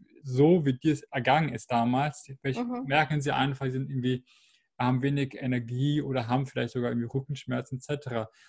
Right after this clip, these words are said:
Speaker 1: Was würdest du dieser Person jetzt sagen, sozusagen, wenn die jetzt quasi da ist, wo du vor ein paar Jahren warst,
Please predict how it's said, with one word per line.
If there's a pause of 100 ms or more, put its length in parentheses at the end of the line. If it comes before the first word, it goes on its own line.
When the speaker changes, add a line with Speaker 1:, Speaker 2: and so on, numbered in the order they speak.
(220)
Speaker 1:
Was
würdest
du
dieser
Person
jetzt
sagen,
sozusagen,
wenn
die
jetzt
quasi (320)
da
ist,
wo
du
vor
ein
paar
Jahren
warst,